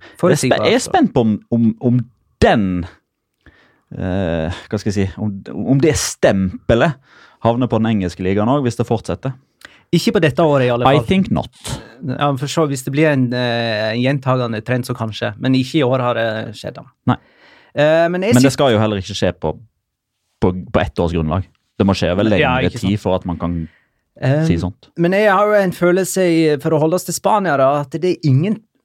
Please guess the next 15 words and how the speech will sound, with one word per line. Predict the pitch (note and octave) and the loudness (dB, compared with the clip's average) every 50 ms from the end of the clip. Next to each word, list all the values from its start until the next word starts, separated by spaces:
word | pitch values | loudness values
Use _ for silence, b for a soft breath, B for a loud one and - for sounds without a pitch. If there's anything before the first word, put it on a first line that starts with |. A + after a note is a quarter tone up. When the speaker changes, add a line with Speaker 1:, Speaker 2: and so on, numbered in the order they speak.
| _ - | _ -4
Speaker 1:
topplag | - C3 C3 C3 - F3+ F#3+ F3+ | -4 -4 -2 0 2 2 2 2
som | - E3 | 2 0
er | D#3+ | 0
egentlig | E3 F3 D#3+ - D#3+ D#3 | 0 0 0 0 0 2
fornøyd | - D3+ D#3 E3 D#3+ D#3 | 2 4 2 2 2 0
med | C#3 B2 | 0 0
denne | B2 A#2+ A#2+ A#2 A2+ A#2+ | 0 0 0 -2 -2 -4
sesongen. | - - A#2+ - B2 A#2+ A#2+ A2+ A2 A2+ A2 - _ _ _ _ _ _ _ _ _ _ _ _ _ _ _ _ _ - - _ _ _ _ | -6 -8 -6 -4 -2 -2 0 -2 -2 -4 -8 -12 _ _ _ _ _ _ _ _ _ _ _ _ _ _ _ _ _ -20 -20 _ _ _ _
Eh, | A#2+ A#2+ A#2 A#2+ A#2+ A2+ A2 A2 G#2 G2+ - - - - - - _ _ _ | 0 0 2 2 0 0 0 -2 -2 -4 -8 -10 -12 -16 -20 -20 _ _ _
bortsett | - D3 - - - C3 | -6 -6 -4 -4 -4 -4
fra | - C#3+ C3+ C3+ C3 | 0 2 2 2 2
sånne | C3 C3 B2+ B2+ C3 C3+ C3 B2+ B2 A#2 B2 | 0 0 0 2 2 2 2 2 2 0 -2
som | - - - - - - - - C3 B2 A#2+ | -8 -12 -16 -16 -16 -16 -6 -4 -2 -2 0
har | A2+ A#2+ A#2+ | 0 -2 -2
sleget | - - - B2+ A#2+ A#2 A#2 | -4 -6 -4 -2 -2 -2 0